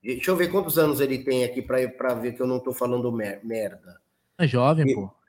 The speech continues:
Speaker 2: Jovem.
Speaker 1: É, então, ele é novo, né, cara? Não.
Speaker 2: A
Speaker 1: Eu
Speaker 2: própria,
Speaker 1: digo
Speaker 2: a própria
Speaker 1: gol.
Speaker 2: matéria do cara fala que ele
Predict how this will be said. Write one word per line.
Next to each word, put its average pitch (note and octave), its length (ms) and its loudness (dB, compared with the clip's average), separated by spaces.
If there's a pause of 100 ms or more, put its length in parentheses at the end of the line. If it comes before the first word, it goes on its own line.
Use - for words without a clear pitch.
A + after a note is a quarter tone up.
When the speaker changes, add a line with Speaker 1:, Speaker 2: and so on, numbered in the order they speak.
(140)
Speaker 2:
Jovem. G2+ 380 -6
Speaker 1:
É, B2 120 2
então, C3+ 360 4
ele A#2+ 120 4
é C#3 40 6
novo, D3 380 4
né, C3 140 2
cara? G2 360 -8 (380)
Não. D#3 360 -6 (140)
Speaker 2:
A - 840 -12
Speaker 1:
Eu E3 40 0
Speaker 2:
própria, F3 140 2
Speaker 1:
digo D3 120 4
Speaker 2:
a C#3 120 2
própria F3 220 2
Speaker 1:
gol. G#3 80 -2
Speaker 2:
matéria F#3 360 2
do E3 80 -2
cara F#3 240 -4
fala F#3 200 -4
que F#3 100 -4
ele G3+ 100 0